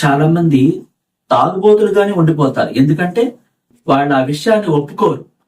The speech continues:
ఆ వ్యక్తి రోగం యొక్క అస్థిరత, అతనిలో ఉన్న భయం,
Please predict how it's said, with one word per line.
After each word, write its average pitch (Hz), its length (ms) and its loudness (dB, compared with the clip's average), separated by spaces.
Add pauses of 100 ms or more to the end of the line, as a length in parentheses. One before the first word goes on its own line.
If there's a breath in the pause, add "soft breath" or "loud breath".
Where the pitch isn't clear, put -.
(1500)
ఆ 139 160 0
వ్యక్తి 262 400 2
రోగం 233 400 2
యొక్క 220 220 -2
అస్థిరత, - 920 0 (600)
అతనిలో 226 460 0
ఉన్న 185 260 0
భయం, 151 520 -2